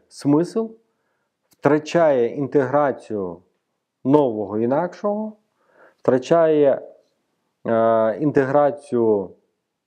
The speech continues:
вищого порядку, і вона обов'язково деградує.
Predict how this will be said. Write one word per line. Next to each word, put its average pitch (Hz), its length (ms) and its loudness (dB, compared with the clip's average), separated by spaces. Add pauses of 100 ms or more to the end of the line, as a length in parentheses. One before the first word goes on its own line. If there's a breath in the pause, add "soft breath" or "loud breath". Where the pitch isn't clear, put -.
(140)
вищого 117 880 0
порядку, 156 840 -2 (580)
і 135 140 -2
вона 143 240 2
обов'язково 110 440 -2
деградує. 98 640 -4